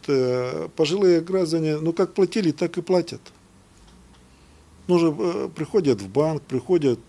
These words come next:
э, в филиал в наш, э, неск на улицу Пионерская, семьдесят один, п-, э, придут, э, на почту, э, назовут свой лицевой счет, ну, э, на,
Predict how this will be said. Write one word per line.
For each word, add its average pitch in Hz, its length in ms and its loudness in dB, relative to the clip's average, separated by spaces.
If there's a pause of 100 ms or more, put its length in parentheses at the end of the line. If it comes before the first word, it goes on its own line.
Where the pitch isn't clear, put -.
э, 110 220 -2
в - 20 -12
филиал 123 580 -2
в 113 60 -6
наш, 120 320 -2
э, 110 300 -4
неск 151 360 -2
на 143 80 0
улицу 135 320 -2
Пионерская, 131 520 -2
семьдесят 127 520 -2
один, 123 320 -2 (560)
п-, - 80 -4
э, 160 380 0
придут, 156 320 2 (160)
э, 117 400 2
на 127 160 -4
почту, 143 760 0 (520)
э, 107 300 -10 (1120)
назовут 151 480 2
свой 131 420 2
лицевой 135 440 0
счет, 147 280 0 (100)
ну, 117 140 -4 (180)
э, 127 420 -4
на, 120 260 -2